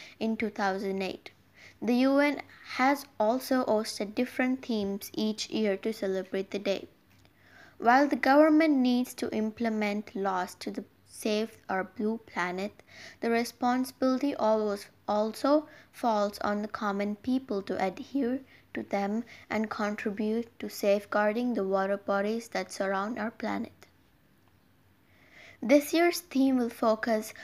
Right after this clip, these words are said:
on the life and livelihood that the ocean sustains. The theme of the World Ocean Day twenty twenty-one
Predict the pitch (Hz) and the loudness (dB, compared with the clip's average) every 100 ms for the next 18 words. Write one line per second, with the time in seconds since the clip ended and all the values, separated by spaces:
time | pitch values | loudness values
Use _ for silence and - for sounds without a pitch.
0 | - - 220 220 214 214 226 254 277 - | -12 2 2 4 2 4 4 4 0 0
1 | 208 208 220 226 226 208 202 196 196 202 | 2 2 0 0 -2 0 0 0 0 -4
2 | 214 214 220 240 214 214 202 - 247 214 | 0 -2 -2 -4 -4 -2 -4 -4 -4 -4
3 | - - - - _ _ _ _ _ _ | -6 -12 -16 -18 _ _ _ _ _ _
4 | - - - 240 - 254 269 302 320 - | -20 -18 -6 -4 2 4 6 4 2 -6
5 | - - 214 - 226 208 220 226 220 214 | -4 2 2 0 -4 2 4 4 4 2
6 | 247 - 294 277 262 262 254 226 220 - | 2 2 2 4 0 0 -2 -2 -2 -2
7 | 208 208 202 214 233 302 | -2 0 0 2 2 -2